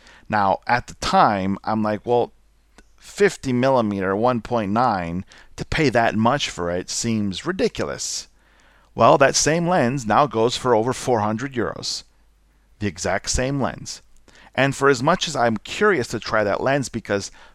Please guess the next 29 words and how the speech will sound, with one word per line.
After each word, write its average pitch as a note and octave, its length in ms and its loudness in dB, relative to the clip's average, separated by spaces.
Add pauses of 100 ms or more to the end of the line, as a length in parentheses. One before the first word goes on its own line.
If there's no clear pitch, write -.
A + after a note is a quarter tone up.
the A#2+ 180 -6
only E3+ 280 2
thing E3+ 260 0
that C3 100 2
I B2 60 2
read A#2+ 380 -2
from F2+ 220 -4
it F2+ 240 -6
is G#2 240 -4
the, A2 240 -4
is G#2 140 -2
that G#2+ 120 0
it G2+ 60 -2
has G#2+ 320 -2
an G#2 160 -6
amazing, B2+ 640 -2
interesting B2+ 680 -4
character. G2+ 760 0 (280)
It A2+ 160 -8
gives E3 160 -2
an B2 80 -4
interesting C3 480 -4
look, C3 340 -2
an - 160 -12
interesting B2 400 -6
character B2 420 -2
to - 140 -12
the G2+ 100 -8
pictures, - 880 -4